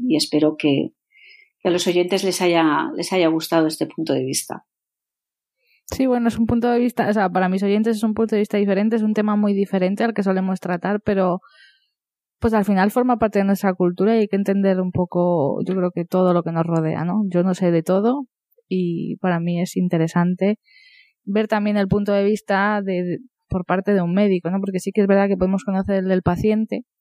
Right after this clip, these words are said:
Speaker 2: como tú acabas de decir, al final es todo un sistema en el que tanto el paciente como el médico se ve involucrado y todos tienen su corazoncito, ¿no? El médico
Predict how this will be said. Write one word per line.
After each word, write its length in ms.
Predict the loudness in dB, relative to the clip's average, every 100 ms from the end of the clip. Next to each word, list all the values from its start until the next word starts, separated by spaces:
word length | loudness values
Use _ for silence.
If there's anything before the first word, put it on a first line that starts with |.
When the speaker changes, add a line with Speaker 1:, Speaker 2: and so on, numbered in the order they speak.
| _ _ _
Speaker 2:
como 180 | 0 2
tú 100 | 0
acabas 260 | 2 2
de 100 | 2
decir, 340 | 2 2 0 -2 _ _ -4
al 40 |
final 180 | 0 0
es 80 | 0
todo 140 | 0
un 100 | 0
sistema 640 | 0 -2 0 -2 0 0 0
en 160 | 0
el 240 | -2 -4 -4
que 140 | -4
tanto 280 | -2 -2 -2
el 60 | -2
paciente 480 | -2 0 -2 -2 -2
como 360 | 0 2 0
el 100 | 0
médico 420 | 0 0 0 0
se 120 | -2 0
ve 300 | 0 -2 -4 _ _ _ -20 _ -6
involucrado 720 | -2 0 0 0 0 2 0
y 80 | 0
todos 320 | 0 0 0
tienen 280 | -4 -4 -4
su 100 | -2
corazoncito, 720 | 0 0 -2 -2 0 0 -2
¿no? 160 | 0 -2
El 80 |
médico 800 | -2 -2 -2 -2 -2 0 0 -2